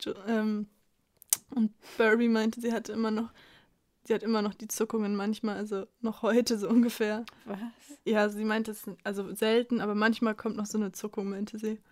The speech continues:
Speaker 1: Aber sie ist, sie meinte, es ist jetzt nicht schlimm, aber sie meinte, sie hat irgendwie manchmal immer noch so eine kleine
Speaker 2: Im
Speaker 1: Zuckung.
Speaker 2: Ernst?
Speaker 1: Ja.
Speaker 2: Alter.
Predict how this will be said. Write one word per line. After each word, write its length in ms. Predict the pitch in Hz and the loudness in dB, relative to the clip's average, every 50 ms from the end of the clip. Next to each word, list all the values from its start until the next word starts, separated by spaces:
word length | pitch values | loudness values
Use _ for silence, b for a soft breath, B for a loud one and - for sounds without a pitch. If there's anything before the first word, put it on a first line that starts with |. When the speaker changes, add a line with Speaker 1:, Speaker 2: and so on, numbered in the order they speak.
| _ _ _ _ _ _ _ _ _ | _ _ _ _ _ _ _ _ _
Speaker 1:
Aber 120 | - 214 | -2 -2
sie 120 | 208 202 208 | 0 0 -4
ist, 120 | 208 - | -4 -4
sie 220 | 226 - 226 214 233 | -4 -2 0 4 6
meinte, 240 | 247 254 254 247 | 8 8 8 8
es 60 | 247 - | 4 2
ist 80 | - | 2
jetzt 160 | 254 247 - | 2 2 4
nicht 160 | 240 240 220 - | 4 2 2 4
schlimm, 220 | - 254 262 247 | 6 6 8 8
aber 360 | 233 220 214 214 208 190 202 - _ _ _ _ _ _ _ _ _ _ _ _ | 6 6 6 4 2 2 -4 -10 _ _ _ _ _ _ _ _ _ _ _ _
sie 80 | - 220 | -4 -4
meinte, 280 | 220 220 220 - 220 | -2 -2 -2 -2 2
sie 120 | 220 220 285 | 6 8 8
hat 100 | 262 262 | 10 12
irgendwie 260 | 269 285 269 285 285 | 12 12 12 12 12
manchmal 340 | 262 277 277 - - - 247 | 12 10 10 8 8 8 8
immer 200 | 254 240 262 220 | 10 8 8 8
noch 140 | 240 240 | 6 4
so 160 | 214 - - 233 | 4 4 4 4
eine 140 | 220 214 | 4 4
kleine 320 | - - 202 196 196 196 214 | 0 -2 -4 -2 -2 -2 -2
Speaker 2:
Im 80 | 220 | -4
Speaker 1:
Zuckung. 380 | 220 226 220 247 294 226 202 214 | -2 -2 -2 0 0 0 0 -2
Speaker 2:
Ernst? 140 | 214 B B B B B B B B _ - | -4 B B B B B B B B _ -8
Speaker 1:
Ja. 300 | 214 208 214 214 214 208 - _ _ _ _ _ _ _ _ _ | -6 -6 -4 -4 -6 -8 -12 _ _ _ _ _ _ _ _ _
Speaker 2:
Alter. 500 | 262 262 - - 247 233 233 233 233 | -10 -10 -8 -8 -6 -4 -4 -4 -6